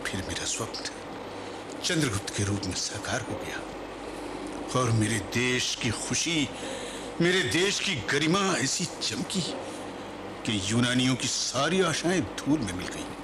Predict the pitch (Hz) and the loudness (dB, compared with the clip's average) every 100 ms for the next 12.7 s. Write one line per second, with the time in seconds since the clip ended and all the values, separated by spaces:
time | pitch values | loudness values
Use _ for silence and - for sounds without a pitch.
0 | - - - 151 135 - - 95 - 117 | -10 -10 -2 0 0 0 0 0 -2 -4
1 | - 82 127 - 98 90 - - - - | -4 -2 -2 -2 -4 -4 -4 -4 -6 -8
2 | - - - - - - - - - - | -8 -8 -8 -8 -10 -10 -10 -8 -8 0
3 | 214 - 226 226 226 - 202 - - - | 2 4 4 6 4 0 0 -2 -4 -2
4 | - - - - - - - - - - | -4 -4 -8 -8 -10 -10 -8 -8 -8 -8
5 | - - - - - 139 139 135 127 127 | -10 -10 -10 -8 0 2 2 4 4 4
6 | - 113 - 131 165 226 - - - - | 4 2 4 2 2 0 -2 -8 -8 -8
7 | - - 226 226 175 156 190 196 233 - | -10 0 2 2 2 2 2 2 0 2
8 | 233 180 - - 95 - - 98 - - | 4 2 2 0 -2 -4 -4 -6 -6 -10
9 | - - - - 151 - - - - - | -10 -10 -10 -4 -2 -2 -8 -10 -2 2
10 | 151 170 151 - - - - - 214 - | 2 2 0 -2 -8 -8 -8 -2 0 0
11 | - 107 92 95 - 160 110 127 - - | 0 0 0 -2 -2 -2 0 0 0 0
12 | 131 95 87 - - - | 0 -2 -4 -4 -4 -6